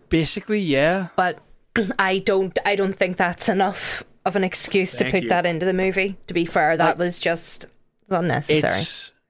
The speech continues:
Speaker 1: it's a prompt enough for Michael just to be like, "This is it.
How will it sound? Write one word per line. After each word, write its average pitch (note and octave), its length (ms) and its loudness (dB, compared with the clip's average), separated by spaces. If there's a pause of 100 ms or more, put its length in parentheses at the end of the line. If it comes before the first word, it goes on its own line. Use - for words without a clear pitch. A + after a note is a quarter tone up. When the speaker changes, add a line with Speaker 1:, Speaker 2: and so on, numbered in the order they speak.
(360)
Speaker 1:
it's D#3 160 -4
a D3+ 40 -4
prompt D#3 540 -2
enough C3+ 640 -2
for C3 200 -4
Michael A#2+ 480 -2
just B2 240 -10
to C3 100 -12
be B2 100 -8
like, A#2 200 -6 (460)
"This B2+ 220 -6
is A2+ 140 -8
it. A2+ 200 -6